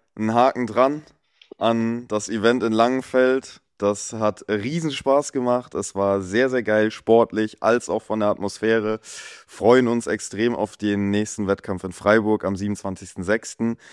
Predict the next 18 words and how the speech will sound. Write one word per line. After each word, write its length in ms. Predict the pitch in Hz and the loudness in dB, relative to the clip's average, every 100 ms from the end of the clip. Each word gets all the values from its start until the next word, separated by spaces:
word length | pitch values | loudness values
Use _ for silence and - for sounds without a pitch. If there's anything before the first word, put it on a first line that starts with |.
| - - _ | -20 -20 _
Ich 180 | 113 - | -8 0
darf 220 | 107 - | 0 2
mich 320 | 104 101 - | -2 -2 -2
ganz 260 | 101 101 - | 0 0 0
herzlich 360 | 101 - 101 | -2 -2 -4
bei 120 | 95 | -4
dir 140 | 95 95 | -2 -2
bedanken, 420 | 87 92 107 98 | 0 0 0 0
Leo, 340 | 110 113 113 113 | 2 4 4 2
für 260 | - 98 | 0 0
die 260 | 95 95 92 | 0 0 0
Insights, 680 | - 117 127 - 113 113 - | 0 0 0 2 4 2 -2
für 180 | 104 95 | -4 -2
die 280 | 98 98 | -2 -2
Perspektive 760 | 95 110 98 104 - 113 104 104 | -2 -4 -2 -4 -4 -6 -2 0
als 280 | 92 98 - | 0 -2 -2
Judge 400 | 101 110 - - | 0 0 -2 -6
und 400 | - 98 98 - | -2 -2 -2 -6